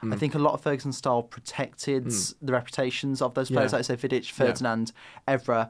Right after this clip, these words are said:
Speaker 1: slowing down.
Speaker 2: Yeah.
Speaker 1: Tactically very astute, yes,
Speaker 2: Mm.
Speaker 1: but when you don't have that physicality
Speaker 2: Yeah.
Speaker 1: anymore,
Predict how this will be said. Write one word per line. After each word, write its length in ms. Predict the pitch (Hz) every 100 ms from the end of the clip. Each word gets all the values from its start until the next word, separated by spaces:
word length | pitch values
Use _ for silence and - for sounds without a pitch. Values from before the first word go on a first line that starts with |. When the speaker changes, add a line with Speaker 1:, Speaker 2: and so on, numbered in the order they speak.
| -
Speaker 1:
slowing 520 | - - 160 135 113
down. 360 | 117 107 104 113
Speaker 2:
Yeah. 180 | 120 107
Speaker 1:
Tactically 440 | 208 - 202 180
very 240 | 156 143 104
astute, 340 | - - 127
yes, 260 | 101 117 110
Speaker 2:
Mm. 40 |
Speaker 1:
but 80 | 147
when 120 | 139 135
you 60 |
don't 180 | 120 131
have 80 | 107
that 180 | 98 -
physicality 380 | 117 - 156 -
Speaker 2:
Yeah. 80 |
Speaker 1:
anymore, 280 | 110 104 101